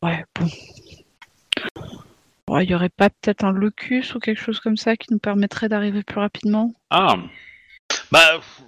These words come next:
Speaker 2: t'es pas sûr d'en trouver un à la sortie, quoi, c'est ça le truc.
Speaker 1: Ouais.
Speaker 2: Que, euh, potentiellement, tu peux te, te, essayer d'en trouver un là, mais, euh,
Speaker 1: Mhm.
Speaker 2: du coup, vous marchez ?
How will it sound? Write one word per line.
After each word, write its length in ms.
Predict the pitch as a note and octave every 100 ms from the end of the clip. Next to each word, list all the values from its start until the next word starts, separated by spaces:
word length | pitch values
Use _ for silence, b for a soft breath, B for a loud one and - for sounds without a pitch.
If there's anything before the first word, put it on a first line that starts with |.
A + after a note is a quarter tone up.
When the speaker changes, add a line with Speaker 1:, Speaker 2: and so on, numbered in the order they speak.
| G#2+ - B G#2 -
Speaker 2:
t'es 100 | A#2
pas 100 | C3+
sûr 180 | F3+ E3+
d'en 100 | C#3
trouver 280 | - C#3 C3+
un 140 | D3+
à 40 | C3+
la 100 | A2
sortie, 340 | A#2+ - D#3+
quoi, 120 | G#2
c'est 140 | F2+ A2
ça 100 | B2+
le 60 |
truc. 280 | A#2+ B2 - A3+
Speaker 1:
Ouais. 260 | F#3+ F3 - - - _ _ _
Speaker 2:
Que, 140 | - F#2+ F#2+ F#2+
euh, 20 | F2
potentiellement, 520 | G#2 G#2 G2+ C3+ C3
tu 100 | G#2
peux 140 | G2+
te, 220 | G2 G2+ F2
te, 420 | F#2+ F#2 F2 F2+
essayer 180 | - G#2+
d'en 60 | G2+
trouver 260 | G2+ G2
un 180 | G2 G2+
là, 200 | A2+ D3+
mais, 220 | C#3 A2 G2+
euh, 200 | F2+ F2 F2 _ _ _ -
Speaker 1:
Mhm. 340 | B3+ - G#3+ F#3 B B B _ -
Speaker 2:
du 120 | A#2
coup, 140 | A#2+ C#3
vous 100 | C#3+
marchez ? 360 | C#3 - F#3